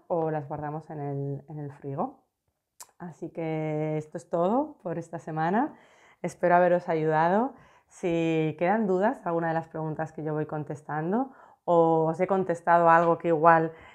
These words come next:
era diferente a lo que queréis saber, volvéis a mandarnos la,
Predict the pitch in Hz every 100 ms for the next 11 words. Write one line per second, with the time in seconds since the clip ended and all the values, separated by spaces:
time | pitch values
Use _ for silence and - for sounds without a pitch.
0 | _ 180 175 170 175 165 165 160 156 151
1 | 156 156 156 156 220 330 - _ _ 156
2 | 156 151 151 180 185 170 165 160 156 156
3 | 151 156 147 151 151